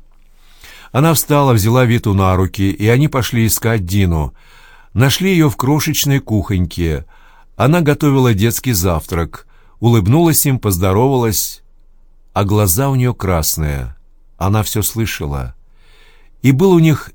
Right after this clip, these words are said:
ещё один чудесный весёлый день. Три родных человека.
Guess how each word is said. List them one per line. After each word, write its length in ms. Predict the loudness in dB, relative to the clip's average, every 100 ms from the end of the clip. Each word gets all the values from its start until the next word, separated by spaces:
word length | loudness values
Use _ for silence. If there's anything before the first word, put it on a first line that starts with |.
| -4
ещё 400 | 0 0 0 0
один 320 | 0 2 0
чудесный 600 | 0 -2 0 -2 0 0
весёлый 520 | 0 -2 -2 0 -2
день. 440 | 0 0 0 -2 -6 -20 -20 -20 -20 -20 -4
Три 380 | 2 2 2 -4 -14
родных 500 | -2 0 0 0 -2
человека. 880 | -4 -2 0 0 -2 -4 -8 -8 -10